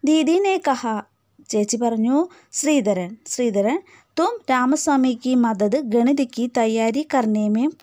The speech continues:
കരോങ്കേ," നീ രാമസ്വാമിയെ ഗണിതത്തിന്, ഏ, പഠി-, ഗണിതം, മാത്സ് പഠിക്കാൻ നീ രാമസ്വാമിയെ സഹായിക്കണം. ഓ രാമസ്വാമി, രാമസ്വാമി, "തും ശ്രീധരൻ കി,"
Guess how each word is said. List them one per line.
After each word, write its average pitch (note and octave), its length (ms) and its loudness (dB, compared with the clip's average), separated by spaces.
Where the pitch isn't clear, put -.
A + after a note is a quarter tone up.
കരോങ്കേ," G3 640 0
നീ D#4+ 120 2
രാമസ്വാമിയെ A#3+ 1040 2
ഗണിതത്തിന്, B3+ 720 2
ഏ, A#3 40 -4
പഠി-, A#3+ 380 -2
ഗണിതം, C4 540 -2
മാത്സ് C#4 400 -2
പഠിക്കാൻ A3+ 500 -2
നീ A#3 180 -4
രാമസ്വാമിയെ A#3+ 960 0
സഹായിക്കണം. A#3+ 720 -2
ഓ A3+ 320 2
രാമസ്വാമി, C4+ 840 0
രാമസ്വാമി, A#3 720 -2
"തും G4+ 160 0
ശ്രീധരൻ C#4 580 2
കി," G#3+ 380 -6